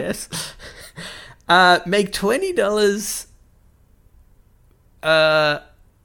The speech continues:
slash, oh, I think it's meant to say,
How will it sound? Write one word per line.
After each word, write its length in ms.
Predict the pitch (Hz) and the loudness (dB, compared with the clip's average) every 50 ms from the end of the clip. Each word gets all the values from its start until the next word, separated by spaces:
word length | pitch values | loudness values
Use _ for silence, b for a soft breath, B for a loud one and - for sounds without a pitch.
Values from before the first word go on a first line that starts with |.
| _ _ _ _ _ _ _ _ _ - | _ _ _ _ _ _ _ _ _ -14
slash, 720 | - - - - - 165 156 156 147 - - - - - _ _ _ _ _ _ _ _ _ _ _ _ _ _ B B B B B B B B B B B B B B B B B B B B B B B B _ _ _ | -10 -8 -8 -4 -2 0 0 0 -2 -4 -8 -14 -16 -18 _ _ _ _ _ _ _ _ _ _ _ _ _ _ B B B B B B B B B B B B B B B B B B B B B B B B _ _ _
oh, 300 | - 180 175 156 131 117 - | 6 8 8 8 8 6 2
I 80 | 165 156 | 0 0
think 200 | - 220 247 302 | 0 0 2 2
it's 120 | 359 - | 0 2
meant 120 | 285 220 185 | 0 -2 -2
to 40 | 170 | 0
say, 380 | - 165 143 131 117 - B | 4 4 4 4 4 0 B